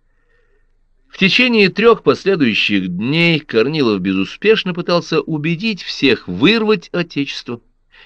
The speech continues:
из рук продажных большевиков, заседающих в Петрограде. Он обращался с призывами к регулярной армии, к казачеству,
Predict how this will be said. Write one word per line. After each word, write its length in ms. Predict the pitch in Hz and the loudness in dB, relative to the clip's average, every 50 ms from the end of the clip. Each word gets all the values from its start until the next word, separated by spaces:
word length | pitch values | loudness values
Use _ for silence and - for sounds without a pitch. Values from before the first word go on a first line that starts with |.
| _ | _
из 180 | - 98 101 85 | -2 -2 0 0
рук 220 | 101 104 - - | 0 0 0 -2
продажных 600 | - - 92 90 82 139 165 175 151 151 160 147 | 0 0 0 2 4 2 2 2 0 -2 -6 -6
большевиков, 640 | 143 156 147 - - 139 127 123 - 120 113 104 - _ - _ _ _ | -6 -6 -6 -6 -6 -6 -8 -6 -2 -2 -2 -2 -4 _ -20 _ _ _
заседающих 720 | - 95 90 - - 85 98 107 107 101 - - 104 92 | -4 -4 -4 -2 -2 0 2 2 2 2 -2 -6 -8 -10
в 40 | - | -12
Петрограде. 560 | - - 67 98 92 82 90 90 85 - _ _ _ _ _ _ _ _ _ _ _ _ _ _ _ _ _ _ _ _ _ _ _ _ _ | -14 -12 -8 -8 -6 -4 -4 -4 -4 -8 _ _ _ _ _ _ _ _ _ _ _ _ _ _ _ _ _ _ _ _ _ _ _ _ _
Он 160 | _ - 107 131 | _ -2 0 2
обращался 720 | 135 156 165 170 - - - 190 196 185 170 - 185 180 | 2 4 4 2 2 2 2 4 2 2 2 0 0 -2
с 80 | - - | -2 -2
призывами 580 | - 165 165 151 165 185 180 175 170 175 165 | -6 -6 -4 -2 0 2 2 4 4 4 0
к 160 | 143 - - | 0 -2 -2
регулярной 540 | 147 143 139 147 151 156 156 143 143 147 151 - | -2 0 0 2 2 4 2 2 0 -2 -2 0
армии, 380 | - 107 101 95 90 90 87 - _ _ _ _ _ _ _ _ | 0 0 0 0 -2 -4 -8 -10 _ _ _ _ _ _ _ _
к 160 | - - - | -20 -20 0
казачеству, 800 | - 147 151 143 131 147 135 117 - - - - - 90 - | 2 4 4 4 4 2 2 2 0 -4 -8 -10 -12 -14 -14